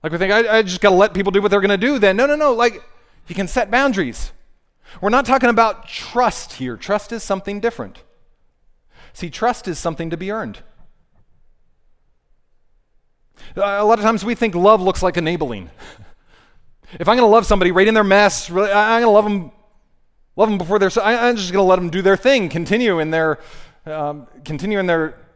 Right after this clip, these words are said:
addiction, continue in their cruelty, continue in whatever. They're, uh, they're just gonna continue. No, no, no. That, no, you're allowed to set boundaries. That's, that's trust. They've gotta earn that. But love, <laughs> they don't have to earn that.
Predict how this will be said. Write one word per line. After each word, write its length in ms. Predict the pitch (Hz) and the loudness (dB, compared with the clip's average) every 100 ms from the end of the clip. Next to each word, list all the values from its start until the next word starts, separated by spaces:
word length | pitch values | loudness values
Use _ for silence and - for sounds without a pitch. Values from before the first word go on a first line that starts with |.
| _ - | _ -10
addiction, 440 | 160 190 - 226 214 | 0 2 2 -2 -2
continue 420 | 160 147 190 180 | -6 -4 -2 -2
in 100 | 170 | 0
their 260 | 151 131 - - _ _ _ - | 0 0 -4 -20 _ _ _ -10
cruelty, 420 | 208 226 202 233 | -2 -2 -2 -2
continue 380 | 185 160 196 196 | -2 -4 -2 0
in 100 | 180 | 2
whatever. 340 | 196 269 196 | 4 4 4
They're, 220 | 156 214 | 2 0
uh, 140 | 202 220 | 2 2
they're 160 | 226 | 0
just 120 | 202 196 | 0 -6
gonna 140 | 190 | -6
continue. 340 | 165 185 277 | -4 -4 -2
No, 120 | 214 233 | 0 -2
no, 100 | 233 | 0
no. 140 | 214 | 2
That, 320 | 190 202 - - - _ - - - | 0 -4 -10 -20 -20 _ -20 -20 -6
no, 80 | 208 | -2
you're 140 | 202 | 2
allowed 180 | 208 226 | 2 0
to 60 | - | 0
set 160 | 214 | 0
boundaries. 420 | 196 214 151 135 | 2 2 0 -4
That's, 260 | 143 180 - | -2 -4 -6
that's 220 | - 165 | -6 -8
trust. 540 | - 226 190 - - - | -6 -2 -2 -2 -8 -6
They've 140 | 160 | -2
gotta 160 | 202 202 | 0 0
earn 160 | 196 | -2
that. 260 | 165 101 - - - - - - _ _ _ _ _ _ _ _ _ _ _ _ _ _ _ _ _ _ _ _ _ - - | -4 -6 -8 -20 -20 -20 -20 -20 _ _ _ _ _ _ _ _ _ _ _ _ _ _ _ _ _ _ _ _ _ -20 -14
But 120 | 123 | -8
love, 460 | 156 165 117 - - - | -4 -4 -4 -12 -20 -20
<laughs> 120 | - | -20
they 720 | 131 - - - - - - | -20 -20 -20 -20 -20 -20 -14
don't 100 | 117 | -10
have 120 | 117 | -10
to 80 | 113 | -12
earn 140 | 104 95 | -16 -16
that. 300 | 87 69 | -20 -20